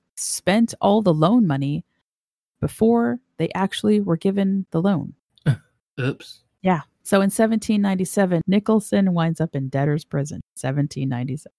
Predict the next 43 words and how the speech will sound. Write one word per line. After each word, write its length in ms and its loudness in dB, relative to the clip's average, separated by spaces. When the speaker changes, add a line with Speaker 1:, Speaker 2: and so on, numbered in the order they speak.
Speaker 1:
I 100 4
was 80 4
like, 180 2
"Wow, 180 6
at 80 0
least 180 0
there's 200 0
a 40 -4
little 280 0
tiny 260 -2
bit 160 -2
of 140 -4
justice 420 -4
there." 360 -2
Speaker 2:
<laughs> 440 -8
Speaker 1:
So 140 2
before 380 4
all 160 4
that 200 2
happens, 600 -6
these 260 -6
three 320 -2
guys 400 -2
decide 340 -4
that 100 -6
they're 120 -2
gonna 160 -2
purchase 560 -8
three 320 0
hundred 640 -2
acre 320 -4
plot 540 -6
in 140 -2
Bradford 500 -2
County. 400 -10
And 120 0
it's 100 -4
gonna 220 2
house 640 -2
French 440 -4
asylum 460 0
seekers. 460 -10
Now, 180 -2